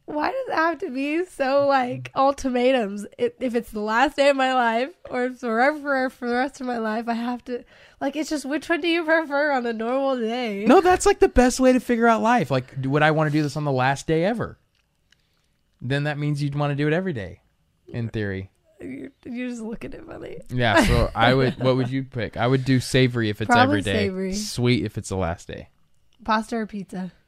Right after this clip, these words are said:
Speaker 2: Pizza.
Speaker 1: Pizza. Gelato or ice cream?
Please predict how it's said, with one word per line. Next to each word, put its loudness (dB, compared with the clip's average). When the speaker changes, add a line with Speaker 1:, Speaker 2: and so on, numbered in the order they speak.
Speaker 2:
Pizza. -6
Speaker 1:
Pizza. -8
Gelato 0
or -2
ice -6
cream? -16